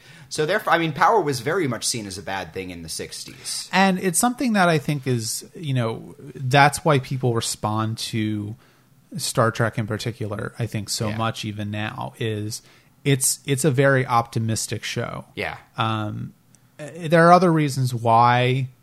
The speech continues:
Speaker 2: the show is so great, and we'll get into those as, in further episodes as, as we see things develop and characters develop
Speaker 1: Yeah.
Speaker 2: and, you know, ideas, uh, get more defined. But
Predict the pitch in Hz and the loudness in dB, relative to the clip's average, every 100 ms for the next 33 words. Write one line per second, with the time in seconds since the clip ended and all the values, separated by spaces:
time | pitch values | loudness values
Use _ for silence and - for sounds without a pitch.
0 | _ - 120 131 117 113 - 107 - 107 | _ -4 -2 0 0 0 -2 -4 -4 -6
1 | 104 110 113 110 110 107 104 117 104 101 | -6 -4 -2 -2 -2 -6 -6 -6 -4 -4
2 | 110 104 110 107 113 104 101 98 - - | -6 -6 -8 -6 -6 -6 -6 -8 -8 -6
3 | 110 104 110 104 104 - - _ _ 110 | -6 -6 -6 -8 -10 -14 -20 _ _ -6
4 | 107 113 - 113 107 104 104 - 101 104 | -4 -4 -4 -4 -4 -6 -8 -8 -10 -8
5 | 104 104 107 104 - 104 98 117 98 107 | -8 -8 -10 -10 -8 -8 -8 -8 -8 -6
6 | 104 127 101 - 104 104 127 117 104 101 | -4 -2 -2 -4 -6 -6 -8 -6 -6 -8
7 | 98 - - - 120 110 113 104 104 101 | -10 -16 -20 -4 -2 0 -2 -2 -4 -6
8 | - - 107 101 64 64 - - - - | -8 -4 -2 -2 -4 -6 -8 -10 -14 -14
9 | - 50 143 139 151 127 113 117 110 104 | -14 -12 -12 -10 -8 -2 -2 -2 -4 -4
10 | - 127 160 151 110 104 110 104 | -4 0 2 2 0 0 0 0